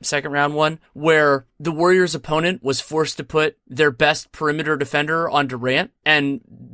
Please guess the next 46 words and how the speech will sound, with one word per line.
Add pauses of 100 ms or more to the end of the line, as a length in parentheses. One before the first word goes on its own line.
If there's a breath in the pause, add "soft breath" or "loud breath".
that
guy
is
way
too
small,
but
he
was
still
the
best
option.
So
that
was
Patrick
Beverley,
it
was
Jrue
Holiday
last
year. (480 loud breath)
And
then
also, (140)
in
base
alignments, (140)
Kerr
was
going
with
Draymond (180)
on
Shai
Gilgeous-Alexander,
which
actually
makes
a
lot
of
sense
because